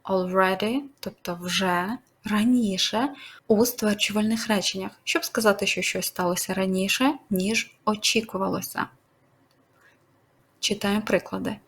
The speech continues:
He has already eaten breakfast. Він вже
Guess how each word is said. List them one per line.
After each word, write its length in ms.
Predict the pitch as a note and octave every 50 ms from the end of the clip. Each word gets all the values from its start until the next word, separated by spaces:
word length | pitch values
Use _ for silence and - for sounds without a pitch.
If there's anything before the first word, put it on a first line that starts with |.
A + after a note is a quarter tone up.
| _ - - - _ - B3
He 120 | A#3+ B3+
has 180 | C#4 C4+ - C4
already 540 | A#3+ A#3+ A3+ B3 B3+ C4 B3+ B3+ B3 B3+ - C4+
eaten 300 | - - B3+ A#3+ G#3+ -
breakfast. 760 | F#3+ F#3+ F#3+ F#3+ - - - - - - - - - - _ _ _ _ _ _ _ _ _ _ _ _ _ _ _ _ _ _ _ _ _ _ _ -
Він 460 | G3 F3 F#3+ G3 F#3+ G#3+ A3+ A3+ A3+
вже 480 | A#3 A#3+ A#3 A3+ A#3 G#3 F#3+ G3 A3